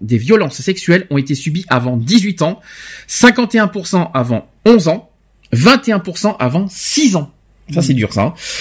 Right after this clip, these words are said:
Speaker 1: Ces enquêtes de victimation montrent que quatre-vingt-quatre mille femmes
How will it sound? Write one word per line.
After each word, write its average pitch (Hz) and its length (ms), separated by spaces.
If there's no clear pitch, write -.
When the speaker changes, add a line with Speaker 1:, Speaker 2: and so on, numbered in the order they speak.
Speaker 1:
Ces 240 260
enquêtes 247 420
de 151 180
victimation 220 760
montrent 190 320
que 156 120
quatre-vingt-quatre 202 800
mille 190 240
femmes 170 440